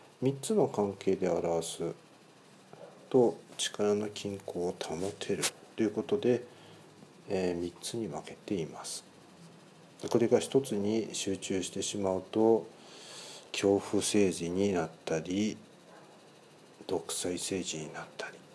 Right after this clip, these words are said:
り、世の常ですよね。だから三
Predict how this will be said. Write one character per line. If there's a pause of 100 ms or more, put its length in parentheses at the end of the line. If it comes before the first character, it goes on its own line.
(2250)
り、
世
の
常
で
す
よ
ね。 (840)
だ
か
ら
三